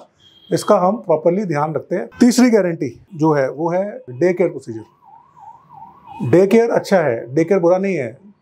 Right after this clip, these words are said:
World में हर surgery के अंदर कोशिश करते हैं कि patient फटाफट घर जाए, जल्दी ठीक हो, pain ना हो, फटाफट अपने काम पे लगे, पेशाब जल्दी आए। Patient कहता है, "सर, मेरे को तीन दिन भर्ती करना है।" क्यों करना है भर्ती तीन दिन?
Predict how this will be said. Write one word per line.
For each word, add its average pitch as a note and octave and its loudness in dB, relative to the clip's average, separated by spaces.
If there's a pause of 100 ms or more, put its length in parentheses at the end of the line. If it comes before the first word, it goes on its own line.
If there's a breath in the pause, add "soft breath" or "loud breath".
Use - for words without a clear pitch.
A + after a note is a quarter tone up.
(260)
World F3+ 2
में A3 -4 (180)
हर G#3 2
surgery F#3 -4
के F#3+ -8
अंदर F3+ -4
कोशिश F3 -8
करते E3+ -4
हैं E3+ 0 (380 soft breath)
कि F3+ 2
patient F3+ 2
फटाफट F#3+ 0
घर D3 -8
जाए, B2+ -6 (640)
जल्दी G3+ 2
ठीक D#3 -4
हो, A#2+ -10 (220)
pain G#3 4
ना F#3+ -4
हो, C3+ -8 (280)
फटाफट G#3 2
अपने G3 -4
काम E3 -6
पे E3 -6
लगे, B2+ -4
पेशाब F3+ -2
जल्दी F#3 -4
आए। A2+ -4 (800)
Patient G#3+ 2
कहता G#3+ 2
है, A3 -2
"सर, G#3 -6
मेरे A3 -4
को A3 -2
तीन G#3+ -4
दिन G#3+ -2
भर्ती F#3 -4
करना E3+ -6
है।" D#3+ -16
क्यों C4+ 2
करना C4 0
है B3 -4
भर्ती A3+ -6
तीन G3 -8
दिन? F3 -14